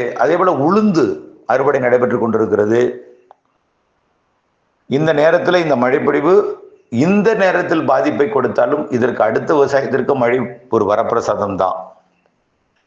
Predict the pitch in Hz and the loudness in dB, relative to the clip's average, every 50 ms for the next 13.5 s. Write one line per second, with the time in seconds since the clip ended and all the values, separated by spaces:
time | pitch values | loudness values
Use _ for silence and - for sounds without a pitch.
0 | _ - 104 104 107 113 107 117 123 139 135 123 110 101 104 104 110 117 120 120 | _ -4 -2 0 0 0 0 0 0 0 -2 -2 -2 -2 0 0 2 2 0 0
1 | 120 - 160 156 156 - - - - - 95 95 107 113 117 120 135 143 - - | -2 -2 -4 -4 -4 -6 -8 -14 -14 -10 -4 -2 0 0 0 0 -2 -2 -4 -4
2 | 104 208 - - - 147 143 139 123 120 123 - - 117 113 110 107 110 135 117 | -4 -4 -4 -2 -4 -4 -2 0 0 0 -2 -2 -2 -4 -4 -2 -2 -2 0 0
3 | 101 101 107 117 117 127 117 104 - 113 92 107 104 98 104 98 95 101 95 95 | 0 0 0 -2 -2 -2 -4 -4 -6 -4 -4 -4 -2 -2 -2 -2 -2 -4 -2 0
4 | 101 104 120 - - - - - - - _ - 90 101 117 123 127 127 117 117 | 0 0 0 -2 -6 -12 -18 -20 -20 -14 _ -4 -2 0 0 0 0 0 0 0
5 | 104 110 101 - 104 104 95 98 98 98 92 - 123 127 107 92 95 98 104 104 | 0 0 0 0 -2 0 0 0 -2 -2 -2 -2 -2 0 0 0 -2 -2 0 0
6 | 101 98 98 87 - 120 139 165 - - - - _ _ _ _ _ _ _ _ | 0 0 -2 -2 -2 -2 -2 -2 -4 -8 -12 -18 _ _ _ _ _ _ _ _
7 | _ _ _ _ _ _ _ _ _ _ _ _ _ _ _ _ _ - 113 120 | _ _ _ _ _ _ _ _ _ _ _ _ _ _ _ _ _ -4 0 2
8 | 135 139 147 160 175 175 180 202 180 131 131 143 147 165 165 165 170 175 165 190 | 2 2 2 2 2 0 0 0 0 0 0 0 2 0 0 0 0 0 0 0
9 | 202 208 - - - - _ _ _ _ _ _ - 104 117 139 160 190 220 240 | 0 -2 -4 -8 -16 -20 _ _ _ _ _ _ -6 -2 0 2 2 2 2 2
10 | - - 247 202 214 214 208 208 208 208 214 180 165 160 165 175 170 170 170 170 | 0 -2 -2 0 2 2 2 2 2 0 0 0 0 0 0 0 2 2 2 2
11 | 160 156 165 - - 160 151 156 180 185 185 - - 185 214 226 220 220 226 214 | 2 0 0 0 -2 -2 0 0 0 -2 -2 -4 -2 -2 0 0 -2 -2 0 0
12 | 185 175 180 175 190 190 - - 143 165 180 196 202 208 202 196 170 156 156 156 | 0 0 0 0 -2 -2 -2 0 0 0 2 2 2 2 2 2 2 2 2 2
13 | 151 147 139 131 131 113 147 160 156 | 2 2 2 2 2 0 0 0 0